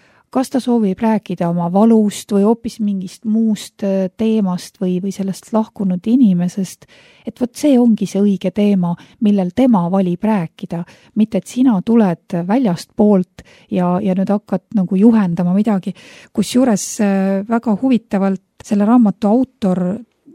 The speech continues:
ütleb, et ta ei kasutaks, äh, sõna juhtimine, sellepärast et see on kuidagi selline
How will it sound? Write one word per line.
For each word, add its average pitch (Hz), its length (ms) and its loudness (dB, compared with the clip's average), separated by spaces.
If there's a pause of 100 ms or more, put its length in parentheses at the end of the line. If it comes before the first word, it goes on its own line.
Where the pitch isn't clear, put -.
(120)
ütleb, 208 400 -2
et - 340 -8
ta 220 180 2
ei 196 120 0
kasutaks, - 800 -4 (120)
äh, 185 200 -6
sõna 185 640 -2 (240)
juhtimine, 165 920 -2 (260)
sellepärast 196 640 -4
et - 80 -20
see 269 220 -2
on 196 140 -2
kuidagi 220 440 -2
selline 185 760 -2